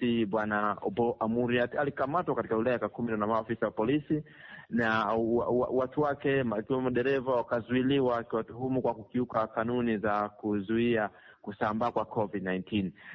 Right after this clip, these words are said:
Ah, kama unavyoshuhudia historia, wale Bobi Wine, jinsi alivyokuwa akikamatwa hapa na pale,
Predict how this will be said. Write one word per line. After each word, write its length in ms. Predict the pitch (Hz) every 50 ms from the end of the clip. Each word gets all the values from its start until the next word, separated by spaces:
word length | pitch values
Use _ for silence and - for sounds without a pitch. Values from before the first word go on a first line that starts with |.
| 90 78 -
Ah, 200 | - 110 113 113
kama 280 | 113 - 151 147 143 139
unavyoshuhudia 600 | 135 131 127 120 123 123 - - 127 135 143 139
historia, 640 | 131 123 123 - - 131 131 143 139 139 139 135
wale 280 | 127 127 127 117 120 117
Bobi 280 | 107 113 131 127 135 143
Wine, 340 | 139 139 139 139 135 135
jinsi 220 | 120 123 127 123 139
alivyokuwa 340 | 127 120 117 120 - 127 123
akikamatwa 500 | - 117 - 123 117 127 131 - 135 131
hapa 180 | 131 - 135
na 100 | 123 113
pale, 460 | - - 143 139 135 127 123 117 113